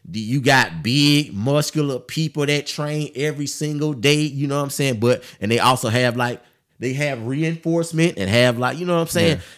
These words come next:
Speaker 1: They, it, it's, whether it's nightsticks, tasers, like, they got <laughs> stuff, of course, to make sure they win. So, bruh, it's like you get there. It's like a, like I said, military base for the streets. You go in there,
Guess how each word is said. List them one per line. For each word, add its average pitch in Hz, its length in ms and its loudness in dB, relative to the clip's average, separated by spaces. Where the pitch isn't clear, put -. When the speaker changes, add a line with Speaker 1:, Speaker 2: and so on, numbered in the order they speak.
Speaker 1:
They, 123 180 4
it, 104 200 0
it's, 98 180 -4
whether 107 260 -2
it's 92 140 -4
nightsticks, 127 540 -6
tasers, 135 520 -2
like, 95 220 -2
they 123 140 4
got 117 260 2
<laughs> - 0 -
stuff, - 520 2
of 92 160 -2
course, 131 280 4
to 76 220 -4
make 131 240 4
sure 135 200 6
they 107 140 6
win. 110 360 -2
So, - 160 -4
bruh, 110 160 2
it's 101 100 -2
like 92 160 -4
you 85 80 -6
get 107 220 -2
there. 104 180 -4
It's 90 160 -8
like 113 240 -2
a, 104 60 -6
like 101 180 -10
I 110 40 -10
said, 104 180 -6
military 113 360 -6
base 110 280 -6
for - 220 -2
the 98 40 -4
streets. - 420 -6
You 95 100 -6
go 107 200 -2
in 87 80 -6
there, 71 160 -10